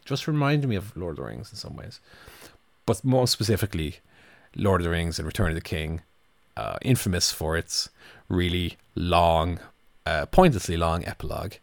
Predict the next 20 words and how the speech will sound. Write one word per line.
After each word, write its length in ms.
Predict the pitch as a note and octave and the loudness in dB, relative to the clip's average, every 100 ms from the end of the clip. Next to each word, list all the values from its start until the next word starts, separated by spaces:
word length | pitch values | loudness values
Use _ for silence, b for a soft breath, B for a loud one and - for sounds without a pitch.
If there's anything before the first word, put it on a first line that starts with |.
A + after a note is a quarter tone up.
| b b b b - | b b b b -4
Um, 500 | F2+ F2 E2+ E2+ D2+ _ _ - _ - | -2 -2 -4 -6 -10 _ _ -20 _ -6
well, 220 | E2+ E2+ | -4 -2
let 160 | E2 A#2+ | 0 0
me 80 | |
tell 180 | A#2+ A2+ | 2 0
you, 120 | E2 | 0
Justice 400 | E2 G#2 - G#2+ | -2 -2 -2 -2
League 340 | F#2+ G2 F#2+ - _ _ - | 0 -2 -2 -10 _ _ -12
<laughs> 760 | - - - - - - - A2+ | -10 -10 -12 -14 -16 -18 -10 0
nearly 260 | A2+ A#2+ | 2 2
pulls 320 | B2+ B2 B2+ | 4 4 4
the 60 | C3 | 2
carpet 360 | - C3+ D3+ - | 2 4 6 4
from 160 | B2 | 4
under 180 | C3+ C3+ | 2 2
its 140 | C#3 | 2
feet 240 | - A2 G2+ | 2 0 0
in 120 | G#2 | 0
that 200 | A2+ - | -2 -4
aspect. 400 | - - - | -10 -12 -14